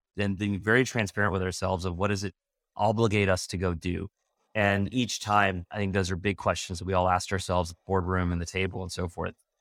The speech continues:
because, you know, I've seen many, many tales of, you know, people who've done all the things you just mentioned, which is we're su-, super successful on fundraising principles and getting something done, and then upside down in terms of, Oh, well, didn't have the business read up, s-,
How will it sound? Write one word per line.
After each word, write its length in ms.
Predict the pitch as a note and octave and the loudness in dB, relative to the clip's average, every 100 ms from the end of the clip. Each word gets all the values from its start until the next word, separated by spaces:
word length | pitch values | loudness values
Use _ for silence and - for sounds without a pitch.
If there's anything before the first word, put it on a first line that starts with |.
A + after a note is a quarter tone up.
| - | -8
because, 520 | G#2 A#2 G#2 G2 - - | -2 2 2 0 -6 -6
you 80 | G#2+ | -6
know, 60 | |
I've 60 | E2+ | -6
seen 300 | - G#2+ G2 | 0 2 4
many, 220 | G#2+ A2 | 4 4
many 180 | G#2 F#2+ | 2 0
tales 420 | - F#2 F#2 F2+ | 0 2 2 2
of, 200 | F#2 E2+ _ _ _ _ _ | -2 -4 _ _ _ _ _
you 80 | G#2+ | -4
know, 60 | A2 | -2
people 280 | A2 G#2+ | -2 -2
who've 160 | G#2 G2+ _ | -2 -4 _
done 160 | A#2 A#2+ | 4 8
all 140 | C3 | 8
the 60 | C#3 | 6
things 200 | D3+ C#3+ | 2 0
you 80 | B2+ | 0
just 160 | C3 A2+ | -2 0
mentioned, 320 | G#2+ G#2 G#2+ | -2 0 -2
which 140 | G#2 | -2
is 120 | G2 | -2
we're 100 | F2+ | -6
su-, 300 | F2+ A#2 B2 | -8 -8 -8
super 200 | - B2 | -8 -8
successful 480 | G#2+ - A#2 - A2+ | -8 0 0 2 2
on 200 | G2+ F#2 - _ _ _ | 2 0 -8 _ _ _
fundraising 500 | A2+ A2+ A2 G#2 G#2+ | 2 6 6 4 0
principles 480 | G2+ G#2+ - B2+ A#2 | 0 -4 -2 0 2
and 160 | G2+ F#2 | 2 2
getting 260 | G2+ A2 | 2 2
something 520 | G#2 A2+ G#2 G#2 G2 F2+ | 0 -2 0 0 -2 -2
done, 360 | F#2+ F#2+ A#2+ E3 _ _ _ | 0 2 2 0 _ _ _
and 200 | A2 G#2+ | -2 2
then 140 | A2 G#2 | 4 4
upside 340 | G#2 - G2 | 2 4 2
down 220 | F#2+ F#2+ | 4 2
in 80 | F#2+ | 0
terms 280 | - G2 F2+ | -2 -4 -2
of, 240 | F2+ D#2+ - _ - | -4 -6 -14 _ 0
Oh, 320 | F#2+ F#2 E2+ | 4 4 0
well, 260 | F2 F2+ F2 _ _ - G#2 | -4 -6 -8 _ _ -6 -2
didn't 160 | G2 | 0
have 140 | G2 F2+ | 0 0
the 60 | |
business 400 | F2+ F2+ F#2 - - | 0 -4 -6 -10 -2
read 160 | F#2+ | 0
up, 80 | F#2 | 0
s-, 240 | - - | -2 -16